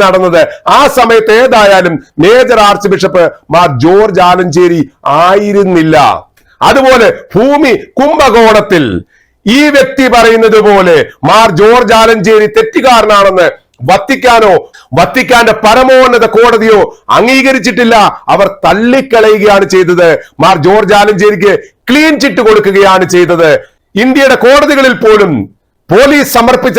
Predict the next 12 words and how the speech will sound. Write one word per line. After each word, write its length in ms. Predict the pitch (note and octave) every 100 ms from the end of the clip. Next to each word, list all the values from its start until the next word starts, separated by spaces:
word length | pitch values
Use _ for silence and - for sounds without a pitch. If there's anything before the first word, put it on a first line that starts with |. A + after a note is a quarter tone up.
| A3
റിപ്പോർട്ടിൽ 360 | G#3+ A3 G3+ D#3+ - C#3
മാർ 160 | F3 G3+ D3
ജോർജ് 340 | F3+ G#3+ G3+ G3+
ആലഞ്ചേരിക്ക് 560 | G3 G3+ G3 F#3+ F3+ D#3 - _ _ F#3
ക്ലീൻ 280 | A3 A#3+ G#3+
ചിറ്റ് 220 | A3+ G3+ F#3+
നൽകിയ 260 | F#3 G3+ F3
കാര്യം 260 | F3+ E3 C3+ - _ C3
എല്ലാവർക്കും 720 | F#3 G#3+ A3 A3 G3+ F#3 F3 E3
അറിവുള്ള 300 | E3+ F3 E3 D#3
കാര്യമാ. 340 | D3+ D3 C#3 - - D#3
അപ്പോൾ 180 | F#3+